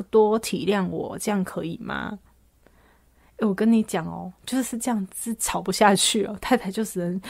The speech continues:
说，“哎，好，好，那我要怎么样体谅你呢？” <laughs> 然后他们两个人就开始真的往共识的方向走过去了，而不是一直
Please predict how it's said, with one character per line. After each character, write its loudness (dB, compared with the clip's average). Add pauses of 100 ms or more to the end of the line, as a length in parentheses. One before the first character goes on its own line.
(300)
说 0 (300)
，“哎， -2 (260)
好， 0 (720)
好， -2
那 4
我 2
要 6
怎 -2
么 -2
样 2
体 -4
谅 8
你 -2
呢？” -4 (220)
<laughs> -8
然 8
后 8
他 8
们 6
两 6
个 4
人 4
就 2
开 4
始 0 (560)
真 4
的 4
往 -4 (140)
共 6
识 -2
的 -4
方 -2
向 -2
走 -6
过 -2
去 -6
了， -12 (440)
而 4
不 -4
是 -4 (300)
一 2
直 -6